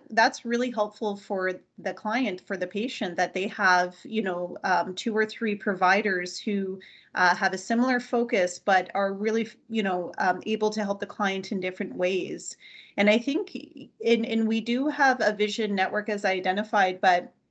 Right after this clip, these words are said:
my understanding in, in the role of O Ts working in vision across Canada is really to get back to the function piece, which Shirley mentioned, uh, earlier in her description. But for really enabling people to be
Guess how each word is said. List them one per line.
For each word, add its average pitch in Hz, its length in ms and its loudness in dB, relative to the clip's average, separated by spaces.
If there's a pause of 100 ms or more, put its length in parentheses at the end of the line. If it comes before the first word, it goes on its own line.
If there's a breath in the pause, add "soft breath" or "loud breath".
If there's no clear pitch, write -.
(400)
my 226 160 8
understanding 214 720 -2
in, 196 380 -2
in 202 120 -2
the 196 100 -4
role 208 220 4
of 208 120 0
O 202 80 2
Ts 196 440 -6
working 208 360 -2
in 208 80 0
vision 202 260 -2
across 185 340 0
Canada 185 560 2 (300 loud breath)
is 190 180 -4
really 226 280 2
to 233 100 -8
get 202 160 0
back 190 240 2
to 208 140 -4
the 196 80 -2
function 202 580 -4
piece, 196 480 -8
which 190 160 -2
Shirley 202 400 0
mentioned, 185 560 -2
uh, 180 320 4
earlier 190 400 0
in 185 120 -2
her 190 120 -4
description. 247 800 -4 (560 loud breath)
But 208 320 6
for 208 320 -4
really 262 320 -2
enabling 214 640 -4
people 202 460 -2 (160)
to 196 340 -2 (200)
be 214 200 0